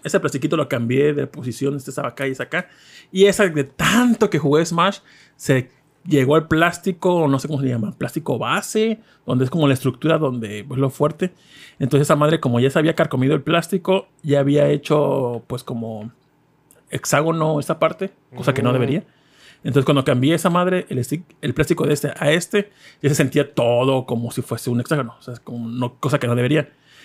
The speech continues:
Speaker 1: Entonces, pues, lo que hice fue quitar el plástico, lijarlo con una lijita,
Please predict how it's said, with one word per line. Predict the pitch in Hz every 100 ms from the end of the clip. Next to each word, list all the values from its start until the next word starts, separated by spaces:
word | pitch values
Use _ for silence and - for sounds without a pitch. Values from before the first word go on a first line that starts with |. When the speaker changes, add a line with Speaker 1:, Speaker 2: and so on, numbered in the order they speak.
| -
Speaker 1:
Entonces, | - 139 127 123 127
pues, | 117
lo | 113
que | 123
hice | 131
fue | - 127 - _ -
quitar | 117 117
el | 120
plástico, | 151 165 151 160 143
lijarlo | 120 113 127 147 156
con | 135
una | 147
lijita, | 156 185 - 175